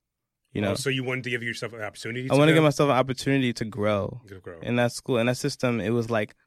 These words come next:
Speaker 1: you just had, you had to get it. You had to fake like you got it just so you don't fail the class.
Speaker 2: Okay.
Speaker 1: So I gave myself time, and I was like, "All right, you know, like, where am I gonna work?" And then I ended up, like, working for the school,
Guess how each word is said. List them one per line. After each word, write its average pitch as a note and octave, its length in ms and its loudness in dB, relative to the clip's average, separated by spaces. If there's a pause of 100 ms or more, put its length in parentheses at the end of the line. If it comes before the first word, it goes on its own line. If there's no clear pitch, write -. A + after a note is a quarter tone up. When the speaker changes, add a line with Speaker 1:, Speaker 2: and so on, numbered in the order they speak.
(560)
Speaker 1:
you C3+ 100 2
just C#3+ 160 0
had, - 200 -4
you C#3 100 4
had D#3 140 6
to B2 80 4
get B2 280 2
it. E3 220 4 (320)
You D#3 80 4
had D#3+ 80 4
to C3+ 60 6
fake E3 360 2
like C3 140 -2
you C3+ 80 0
got A2 260 2
it F3+ 220 2 (840)
just C#3 180 -2
so C#3+ 60 0
you C3 120 4
don't A#2+ 160 2
fail A2 160 0
the - 80 -8
class. - 460 -6 (180)
Speaker 2:
Okay. G2 260 -14 (380)
Speaker 1:
So B2 300 4
I A2+ 200 4
gave D3 120 4
myself C#3 300 2
time, A#2 400 0
and G#2+ 100 -2
I G#2+ 40 -2
was G#2+ 100 -8
like, G2+ 100 -10
"All G#2+ 80 -4
right, G#2 180 -6
you - 100 -10
know, G#2 160 -4
like, - 200 -12
where A#2+ 80 -2
am B2+ 60 -4
I - 20 -4
gonna C#3 140 -4
work?" D3+ 320 -4 (800)
And A#2 140 0
then A#2 100 2
I A2 80 2
ended B2+ 200 2
up, A#2 80 2
like, A2 160 -2
working A2 280 -2
for A2+ 60 -4
the G#2 60 -2
school, E3 720 2